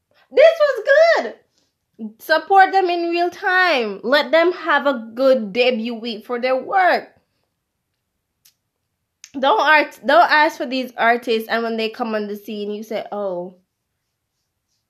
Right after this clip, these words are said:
they're not gonna get my stream." Like, it makes no sense. It makes no sense.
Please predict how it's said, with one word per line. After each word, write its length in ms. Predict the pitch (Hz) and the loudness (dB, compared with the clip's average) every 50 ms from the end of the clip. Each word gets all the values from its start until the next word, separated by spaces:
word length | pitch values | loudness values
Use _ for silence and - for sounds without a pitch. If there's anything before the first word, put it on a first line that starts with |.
| _ _ _ _ _ _ _ _ _ _ _ _ _ _ _ _ _ _ _ _ _ - | _ _ _ _ _ _ _ _ _ _ _ _ _ _ _ _ _ _ _ _ _ -8
they're 140 | 226 214 220 | -6 -4 -2
not 220 | 254 302 302 247 233 | 0 0 0 0 -2
gonna 160 | 240 220 220 | -4 -4 -2
get 180 | 226 208 - 180 | -4 -4 -6 -4
my 240 | 202 202 202 220 | -4 -4 -4 -4
stream." 720 | 226 226 - - - 214 220 208 208 196 180 220 262 311 - _ _ _ _ _ _ _ _ _ _ _ _ _ _ _ _ _ _ _ _ _ _ _ _ _ _ _ _ _ _ _ _ _ _ _ _ _ _ _ _ _ _ _ _ _ _ _ _ _ _ _ _ _ _ _ _ _ _ _ _ _ _ _ _ _ _ 247 | -6 -10 -14 -14 -10 -8 -6 -6 -6 -6 -8 -10 -12 -12 -14 _ _ _ _ _ _ _ _ _ _ _ _ _ _ _ _ _ _ _ _ _ _ _ _ _ _ _ _ _ _ _ _ _ _ _ _ _ _ _ _ _ _ _ _ _ _ _ _ _ _ _ _ _ _ _ _ _ _ _ _ _ _ _ _ _ _ -4
Like, 220 | 233 247 - - | -4 -4 -4 -4
it 100 | 311 285 | -6 0
makes 260 | 277 285 285 285 - | 0 0 0 0 -4
no 180 | 269 254 262 277 | -4 -4 -4 -4
sense. 600 | 269 - 208 180 175 185 214 214 214 _ _ _ - | -4 -6 -6 -6 -6 -10 -14 -16 -18 _ _ _ -10
It 160 | 220 233 220 | -8 -8 -6
makes 360 | 240 240 247 247 247 247 - | -4 -2 -4 -4 -4 -6 -10
no 240 | 214 202 202 208 214 | -8 -8 -8 -8 -10
sense. 580 | - 214 185 170 170 165 - - - _ _ | -12 -14 -14 -14 -14 -16 -18 -20 -20 _ _